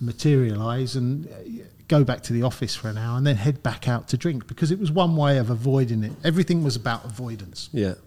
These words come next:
Speaker 1: I was avoiding the realisation of the losses and avoiding the realisation of my own failure. You know,
Speaker 2: Yeah, yeah, yeah.
Speaker 1: failure was the big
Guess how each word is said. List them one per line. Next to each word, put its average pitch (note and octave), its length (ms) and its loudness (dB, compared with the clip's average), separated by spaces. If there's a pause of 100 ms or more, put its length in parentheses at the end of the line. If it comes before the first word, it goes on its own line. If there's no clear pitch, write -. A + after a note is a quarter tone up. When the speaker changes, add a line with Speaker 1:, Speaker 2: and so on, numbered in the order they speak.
(1120)
Speaker 1:
I A#2+ 60 0
was A#2 120 2
avoiding D3+ 400 10
the C#3+ 80 12
realisation C3 720 6
of A2 100 2
the A2+ 80 2
losses A#2 460 0
and A2+ 260 0
avoiding C#3+ 460 6
the B2 60 6
realisation B2 720 4
of G#2+ 60 2
my A#2 160 2
own A#2 160 4
failure. C3 540 0 (180)
You A2+ 140 -2
know, F#2 80 4
Speaker 2:
Yeah, F#2 80 2
yeah, F2+ 80 2
yeah. B2+ 60 2
Speaker 1:
failure F3 380 8
was B2+ 180 4
the A#2 100 2
big A#2+ 400 2